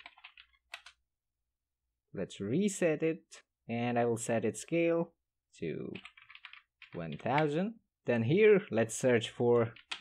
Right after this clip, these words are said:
S M Sky Sphere Mesh. Then I will create a material.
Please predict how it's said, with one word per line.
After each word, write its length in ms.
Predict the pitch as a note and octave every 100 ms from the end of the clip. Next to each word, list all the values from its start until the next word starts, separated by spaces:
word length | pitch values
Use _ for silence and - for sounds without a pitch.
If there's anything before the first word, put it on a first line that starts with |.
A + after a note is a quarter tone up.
| -
S 300 | G#2+ A2 -
M 320 | G#2+ G#2 F#2 - - - - - _ _ _
Sky 440 | - - F3 F3
Sphere 420 | C3 - A#2+ G#2 G2
Mesh. 460 | G#2+ F3+ A3 - - _ _ _ _ _ _ _ _ _
Then 260 | - B2 A#2+
I 100 | A#2+
will 120 | A2+
create 280 | A2 A2 G2+
a 60 | F2
material. 680 | F2 - G3 G#3 F3+ G3